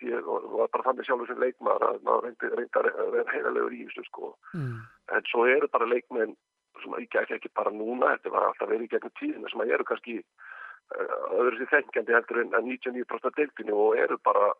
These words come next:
Speaker 1: á, í, í, sumir eru í þessu til þess að meiða og sem að mér finnst alveg algjörlega fáránlegt,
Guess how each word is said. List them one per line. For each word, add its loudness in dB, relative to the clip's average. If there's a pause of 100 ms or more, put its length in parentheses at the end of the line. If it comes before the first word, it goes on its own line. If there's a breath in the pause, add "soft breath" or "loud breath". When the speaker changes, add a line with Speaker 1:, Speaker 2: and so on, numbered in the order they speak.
(580)
Speaker 1:
á, 6 (180)
í, -2
í, -8 (180)
sumir 4
eru 2
í -4
þessu -8
til -12
þess -2
að -2
meiða 2
og -10
sem -10
að -4
mér -8
finnst -2
alveg 2
algjörlega -4
fáránlegt, 0